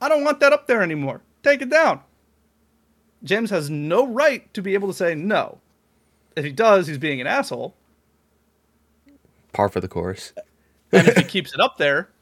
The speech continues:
Speaker 1: I can now sue James. Because he's using that image without my permission. Even if we had a contract saying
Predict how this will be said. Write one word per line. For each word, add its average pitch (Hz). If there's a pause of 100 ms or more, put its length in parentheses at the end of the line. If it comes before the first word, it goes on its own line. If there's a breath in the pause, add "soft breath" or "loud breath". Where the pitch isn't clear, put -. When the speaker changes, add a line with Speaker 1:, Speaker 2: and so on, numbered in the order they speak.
(320)
Speaker 1:
I 151
can 139
now 127
sue 104
James. - (1040)
Because 151
he's 147
using 220
that 185
image 151
without 135
my 147
permission. 139 (1200)
Even 262
if 226
we 196
had 254
a 185
contract 220
saying 214